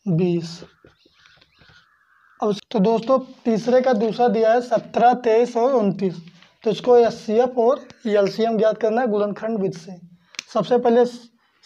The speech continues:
सत्रह का हम फ-, गुणनखंड कर देंगे, अर्थात फैक्टर, तो आएगा ये सत्रह केवल एक, सत्रह से कटेगा, सत्रह एकम सत्रह।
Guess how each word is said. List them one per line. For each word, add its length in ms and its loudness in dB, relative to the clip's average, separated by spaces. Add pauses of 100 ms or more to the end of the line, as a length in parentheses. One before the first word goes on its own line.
(100)
सत्रह 360 -2
का 120 0
हम 160 0
फ-, 160 -10
गुणनखंड 760 -2
कर 100 -2
देंगे, 260 0
अर्थात 320 -4
फैक्टर, 440 -4 (480)
तो 80 -4
आएगा 260 4
ये 100 4
सत्रह 360 -4
केवल 260 2
एक, 400 -2
सत्रह 420 -4
से 100 -6
कटेगा, 280 -2
सत्रह 380 -6
एकम 320 -6 (540)
सत्रह। 720 -8